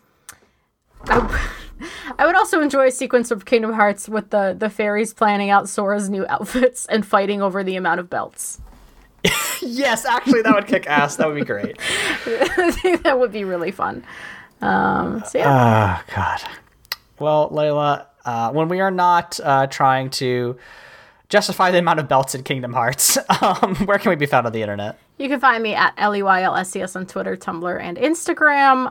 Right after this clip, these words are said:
Speaker 1: Um, I'm staying on Twitter till, till it fucking lights a flame. Um, I've curated my experience on there pretty good, so, you know, we're chilling. If you, I am also on co-host.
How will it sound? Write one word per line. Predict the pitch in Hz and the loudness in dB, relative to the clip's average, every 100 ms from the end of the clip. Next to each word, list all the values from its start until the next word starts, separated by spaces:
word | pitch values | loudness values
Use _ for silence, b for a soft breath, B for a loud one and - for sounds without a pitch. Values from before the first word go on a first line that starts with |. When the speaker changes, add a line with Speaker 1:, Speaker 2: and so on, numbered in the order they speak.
| - | 4
Speaker 1:
Um, | 214 214 208 | 6 4 4
I'm | 277 370 | 2 2
staying | 370 349 320 | 2 2 2
on | 311 | 2
Twitter | 302 285 | 4 2
till, | 285 254 240 226 | 4 4 4 2
till | - 226 | 0 2
it | 226 220 | 2 0
fucking | - 214 220 196 | 0 0 0 0
lights | 196 202 | 0 -2
a | 202 | -8
flame. | - 233 247 254 254 B B B B - | -2 0 0 -2 -6 B B B B -4
Um, | 196 196 196 190 190 190 | 4 6 6 4 -2 -8
I've | 196 | -8
curated | - 202 196 196 | -4 -2 -2 0
my | 196 | 0
experience | 190 190 202 196 196 190 | 0 -4 -4 -2 -4 -4
on | 190 | -6
there | 185 | -6
pretty | 185 185 180 | -6 -6 -4
good, | 208 202 | -4 -6
so, | 190 202 | -8 -10
you | 190 | -8
know, | 180 190 | -8 -10
we're | 208 196 | -10 -10
chilling. | 196 233 220 220 | -6 -4 -2 -4
If | 220 214 226 | -8 -12 -8
you, | 226 226 | -4 0
I | 214 240 | 4 4
am | 269 | 4
also | 269 269 | 2 2
on | 247 233 | 0 0
co-host. | 240 240 233 220 - - | 0 2 2 0 -6 -10